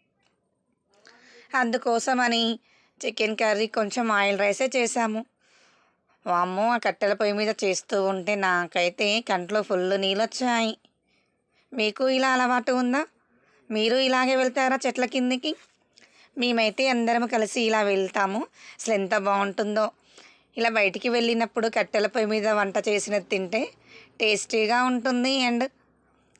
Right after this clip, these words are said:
ఆరోగ్యానికి కూడా చాలా మంచిది అంట. కాకపోతే చేయడమే కష్టం. అలవాటు ఉన్న వాళ్ళైతే చకచకా చేస్తారు. నాలాంటి కొత్త వాళ్ళనుకోండి,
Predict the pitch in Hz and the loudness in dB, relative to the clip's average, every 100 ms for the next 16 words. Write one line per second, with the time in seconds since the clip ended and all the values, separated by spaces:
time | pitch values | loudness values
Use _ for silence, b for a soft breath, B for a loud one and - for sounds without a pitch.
0 | 254 220 220 214 214 226 226 - 233 269 | 0 2 2 0 0 0 0 0 0 0
1 | 285 233 226 262 254 233 262 254 240 233 | 2 2 2 2 0 0 0 0 0 -2
2 | 240 - _ _ _ _ _ _ _ _ | -4 -8 _ _ _ _ _ _ _ _
3 | _ _ B B B - 285 277 262 254 | _ _ B B B -2 0 0 0 0
4 | 208 269 269 320 285 269 269 302 294 262 | 0 0 0 2 2 2 0 0 -2 -2
5 | - 262 - B B B B 269 240 240 | -2 -4 -6 B B B B 0 2 2
6 | 254 269 285 285 285 277 269 269 302 262 | 2 2 0 2 2 2 0 -2 -4 -2
7 | 269 277 277 311 285 - 262 233 - B | -2 0 2 2 0 0 0 0 -4 B
8 | B B B 285 269 254 254 254 302 392 | B B B -2 2 4 2 2 -2 -4
9 | - 262 262 254 247 240 262 233 220 220 | -2 0 2 2 2 0 0 0 2 0
10 | 226 | -2